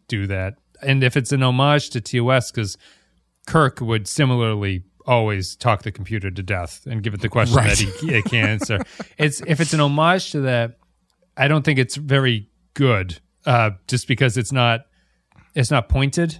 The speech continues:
Speaker 1: enough to, to be sort of a,
Speaker 2: Mm-hmm.
Speaker 1: a sat-, not a satire, but, like, either, like, a, a
Speaker 2: Yeah.
Speaker 1: reference or anything. Um, that's about it. I don't really have anything else to say about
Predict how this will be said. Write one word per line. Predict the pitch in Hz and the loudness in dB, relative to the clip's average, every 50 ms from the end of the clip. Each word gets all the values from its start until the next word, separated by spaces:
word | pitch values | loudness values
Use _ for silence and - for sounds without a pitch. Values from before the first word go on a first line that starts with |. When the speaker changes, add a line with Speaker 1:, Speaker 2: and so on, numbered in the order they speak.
| - _ | -10 _
Speaker 1:
enough | 175 165 175 185 196 196 - - - - _ | -2 0 0 0 0 -2 -4 -10 -18 -16 _
to, | - 165 151 139 135 | -2 -2 -2 -2 -4
to | 123 - 135 | -2 -2 0
be | 123 135 127 | 0 0 0
sort | - - 139 123 | 2 2 0 0
of | 110 | 2
a, | 113 110 113 | 0 0 2
Speaker 2:
Mm-hmm. | 135 120 110 107 95 | 2 4 4 2 2
Speaker 1:
a | 85 82 | 0 -6
sat-, | - - - 123 120 120 - - | -8 -2 0 0 0 0 -2 -4
not | 139 113 | -2 -2
a | 104 | -2
satire, | - - 117 107 101 - 113 101 98 101 | -2 -4 -4 -4 -4 -4 -6 -4 -4 -6
but, | 104 104 101 | -6 -6 -6
like, | 104 104 104 98 92 | -4 -4 -6 -6 -6
either, | 117 110 107 104 104 | -6 -6 -4 -4 -4
like, | 101 98 95 - | -4 -4 -6 -6
a, | 107 98 95 95 - - | -8 -8 -8 -8 -4 -2
a | 113 | 0
Speaker 2:
Yeah. | 156 | 2
Speaker 1:
reference | 120 113 - - 127 117 110 - | 2 0 0 0 -4 -4 -2 -2
or | 131 | -2
anything. | 120 117 110 - 127 120 110 - - - - - _ _ _ _ _ _ _ _ _ | -2 -2 -2 -2 -2 -2 -2 -6 -10 -20 -20 -20 _ _ _ _ _ _ _ _ _
Um, | 139 127 127 127 123 120 117 117 - - _ _ _ _ _ | 0 2 2 2 2 0 -2 -6 -8 -12 _ _ _ _ _
that's | - 208 208 | -4 -4 -2
about | 294 254 254 208 151 | 0 2 2 4 4
it. | 139 123 117 - - | 4 2 0 0 -2
I | 151 | 0
don't | 190 214 | 0 2
really | 208 180 160 | 2 2 2
have | 165 160 | 2 2
anything | 160 156 135 - 139 | 0 -2 -2 -2 0
else | 131 151 147 - - | -2 -2 -2 -4 -6
to | - 123 | -6 -6
say | - - 147 165 | -4 -2 -2 -2
about | 160 123 113 101 95 | 0 0 -2 -4 -4